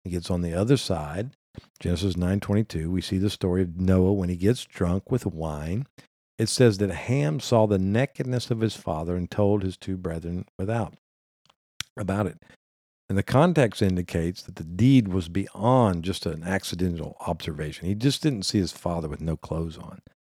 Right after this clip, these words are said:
In Leviticus eighteen seven through twenty, you can go read it. It uses the same phraseology in context of sexual prohibitions.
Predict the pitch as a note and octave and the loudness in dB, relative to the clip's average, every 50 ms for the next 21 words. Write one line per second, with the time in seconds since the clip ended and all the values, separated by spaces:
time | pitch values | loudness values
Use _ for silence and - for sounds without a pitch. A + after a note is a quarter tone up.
0 | _ _ - - _ _ _ - _ - F#2+ F#2+ F#2+ F#2+ G#2 B2+ C#3 C#3+ - A2+ | _ _ -20 -20 _ _ _ -14 _ -2 0 2 4 8 8 8 8 8 4 4
1 | G2+ A#2 A#2 A2+ - - G#2+ G2+ G2+ G2 G2+ G#2 F#2+ - - F2+ F2+ F#2+ G2+ - | 4 4 4 4 2 2 2 2 4 4 2 0 -2 -4 -4 -4 -2 -2 -2 -2
2 | G#2 F#2+ - - - G#2 F#2 E2+ E2+ F2 F2 F2 F2+ A2+ C3 C#3 D3 C#3+ G#2 D#2+ | -4 -6 -4 -2 0 0 0 0 0 0 0 2 4 4 4 6 4 4 2 2
3 | D2 - _ _ _ _ _ _ _ _ _ _ _ - F#2+ G2 G2 F2 G2 F#2+ | -2 -8 _ _ _ _ _ _ _ _ _ _ _ -2 2 2 2 2 0 0
4 | F2+ F#2+ - - - G#2+ A#2 C3+ B2+ - B2 A#2+ A#2+ A#2 A#2+ A2 F#2 F2+ F#2 F2+ | 0 0 0 4 4 4 4 4 2 2 2 2 4 4 4 4 4 2 2 0
5 | E2 F2+ F2+ F2+ F2 - - - G2 G2 G2+ - G#2 F#2+ - - F2+ E2+ - - | -2 -2 -4 -2 -4 -4 -4 -2 0 0 0 0 0 -2 -2 -4 -10 -8 -4 -2
6 | G2 F#2+ - - - G#2+ - - - F2+ F2 F2 F2+ G#2+ G#2 - - - F#2 E2 | -2 -4 -2 -2 -4 -4 -2 -2 -2 -2 -2 0 0 -2 -2 -2 -4 -8 -10 -12
7 | E2 - - | -12 -16 -18